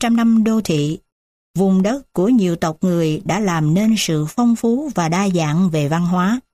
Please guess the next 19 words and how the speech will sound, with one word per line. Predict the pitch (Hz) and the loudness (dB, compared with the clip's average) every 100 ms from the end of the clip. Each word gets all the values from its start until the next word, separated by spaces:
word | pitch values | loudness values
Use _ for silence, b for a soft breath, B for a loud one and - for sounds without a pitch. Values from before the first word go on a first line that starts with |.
| _ _ _ _ _ _ _ _ _ _ _ | _ _ _ _ _ _ _ _ _ _ _
Quá | 196 247 - | -4 -2 0
trình | 185 | 0
đô | 180 240 | 0 0
thị | 233 165 | 0 -2
hóa | 165 196 202 262 311 _ | -2 -2 0 -2 -6 _
đã | 156 151 202 262 | -4 -2 -4 -4
và | 180 165 | -2 -2
đang | 208 208 | 0 0
mở | 165 226 | 0 0
rộng, | 190 143 156 - _ _ _ - | 0 -2 -4 -6 _ _ _ -4
thêm | 240 240 226 | 0 2 2
nhiều | 180 170 156 | 2 0 -2
khu | - 220 | -2 0
dân | 214 214 | 2 0
cư | 202 196 | 0 -2
mới, | 190 190 196 262 - _ _ - | 0 0 2 -2 -4 _ _ -2
nhiều | 180 185 | 0 0
con | 180 247 233 | 0 0 2
đường, | 175 160 147 | 2 0 -2